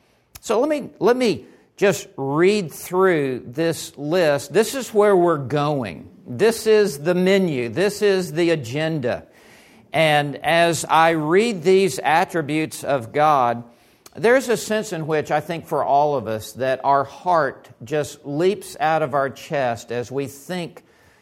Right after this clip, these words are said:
about the greatness of our God, the glory of our God. But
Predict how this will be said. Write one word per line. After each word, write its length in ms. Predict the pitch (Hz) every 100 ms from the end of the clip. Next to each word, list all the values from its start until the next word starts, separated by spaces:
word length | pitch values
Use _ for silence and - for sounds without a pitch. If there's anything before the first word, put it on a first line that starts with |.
| _
about 520 | - 139 143 139 - - 131
the 120 | 127
greatness 720 | 113 131 180 180 180 143 117
of 180 | 139 107
our 160 | 120 117
God, 540 | 101 117 107 92 90 - _ _ _ -
the 280 | 135 135 160
glory 920 | 135 156 175 190 190 151 120 104 101 _ -
of 260 | 139 123
our 200 | 127 120
God. 480 | 101 110 104 85 80 - _ _ _
But 380 | 185 202 - -